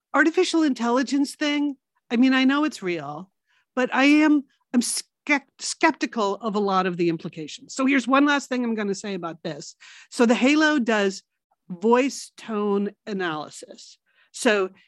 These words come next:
you train the device to recognize your voice by reading sample phrases, and then it listens constantly for any moments in your conversations that go beyond what they decide is a neutral tone. So for instance, you could get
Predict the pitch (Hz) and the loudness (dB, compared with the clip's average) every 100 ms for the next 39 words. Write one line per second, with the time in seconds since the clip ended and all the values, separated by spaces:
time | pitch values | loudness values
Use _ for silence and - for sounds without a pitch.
0 | _ 214 214 269 294 294 294 254 226 233 | _ -4 2 4 6 6 4 4 2 2
1 | - 208 214 247 240 240 240 254 214 196 | 0 0 0 -2 -4 -4 -4 -6 -6 -6
2 | 165 170 - - 190 185 196 214 214 185 | -4 -6 -6 -2 0 0 0 -2 -6 -8
3 | 196 - 175 156 160 156 180 - _ _ | -10 -8 -6 -4 -4 -6 -8 -12 _ _
4 | - - _ 226 285 311 - _ _ 226 | -20 -20 _ 4 6 6 2 _ _ 0
5 | 240 285 320 302 - 226 226 226 208 180 | 2 2 2 2 0 -2 -2 -2 -6 -4
6 | 165 156 170 - - - 247 233 285 294 | -4 -4 -6 -14 -20 -8 0 6 8 8
7 | 277 269 254 - 214 208 220 208 208 - | 8 6 4 0 -4 -4 -4 -4 -4 -4
8 | 208 - 196 - 220 226 214 220 202 196 | -4 -4 -6 -8 -4 -4 0 0 0 0
9 | 196 190 208 208 196 - _ 240 - 190 | -2 -2 0 0 0 -8 _ -10 -4 -2
10 | 185 185 180 180 175 _ _ 214 196 208 | 0 -2 -2 -4 -4 _ _ 0 2 4
11 | 233 - 226 220 208 - _ - 190 160 | 2 0 -2 -2 -4 -8 _ -10 -6 -6
12 | 131 - - _ _ - _ - 254 226 | -10 -16 -20 _ _ -20 _ 2 2 4
13 | 233 220 214 - 202 190 196 - _ _ | 2 0 0 -2 0 0 -4 -12 _ _
14 | 208 233 247 262 214 247 | 0 2 2 0 2 0